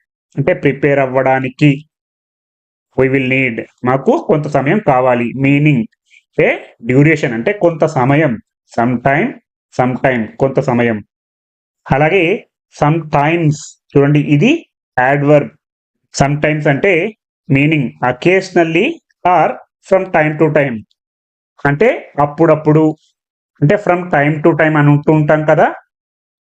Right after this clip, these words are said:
సమ్ టైమ్స్ అంటే తెలుగులో మనం చెప్తుంటాం అప్పుడప్పుడు. చూడండి, ఉదాహరణకు "I sometimes eat breakfast late." అంటే నేను అప్పుడప్పుడు బ్రేక్ఫాస్ట్, ఉదయం అల్పాహారం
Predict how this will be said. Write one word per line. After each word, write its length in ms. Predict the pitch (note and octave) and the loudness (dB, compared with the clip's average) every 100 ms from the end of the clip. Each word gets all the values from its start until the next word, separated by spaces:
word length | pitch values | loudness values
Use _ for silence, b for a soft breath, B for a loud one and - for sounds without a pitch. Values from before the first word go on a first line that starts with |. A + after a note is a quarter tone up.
| _ | _
సమ్ 240 | - C#3+ D3 | -4 -2 0
టైమ్స్ 260 | D#3+ D#3+ D3+ | 0 0 0
అంటే 200 | D3 F3+ F#3 G#3 - _ _ | 2 2 2 2 -4 _ _
తెలుగులో 300 | C#3+ D3 E3 E3 | 0 2 2 0
మనం 140 | D#3+ D3+ | -2 0
చెప్తుంటాం 500 | D3 D3 D3+ D3 C3+ A#2 - | -2 0 2 2 0 -2 -6
అప్పుడప్పుడు. 640 | C3 - D3 C#3 C#3 C#3 C#3 C#3 - _ _ _ _ _ _ _ | -6 0 0 0 -2 0 0 -2 -10 _ _ _ _ _ _ _
చూడండి, 220 | D3+ D3+ D#3 | 2 4 2
ఉదాహరణకు 440 | D3+ C#3+ D3 D3 B2+ C#3+ D#3 | 2 2 -2 -4 -4 -2 -2
"I 40 | F3+ | 0
sometimes 480 | D#3+ D3 D3+ E3 A3 - - - | 0 0 2 0 -2 -10 -6 0
eat 180 | D3 F#3 D3+ | 2 0 -2
breakfast 580 | C3+ C#3 C#3 E3 G#3+ - C#3+ | 0 0 0 -2 -2 -2 0
late." 260 | C3+ C3 - - _ _ | 0 0 -8 -20 _ _
అంటే 200 | A#2+ A#2+ D#3+ | -4 -2 0
నేను 220 | D#3 E3 - A#2+ | 0 -2 -4 -4
అప్పుడప్పుడు 520 | - D3 D3 D3 F#3 E3 G#3 - _ _ _ _ | 0 0 0 2 4 4 0 -6 _ _ _ _
బ్రేక్ఫాస్ట్, 720 | B2+ C#3 D3+ - D#3 D3 - - _ - _ _ _ _ _ - | -2 -2 -2 0 0 0 -6 -20 _ -20 _ _ _ _ _ 0
ఉదయం 280 | C3 D3 F#3+ G#3+ C#3 | 2 2 -2 -4 -2
అల్పాహారం 760 | C3+ C3 - D#3 C#3+ D3 F3 | -2 -4 0 0 2 2 0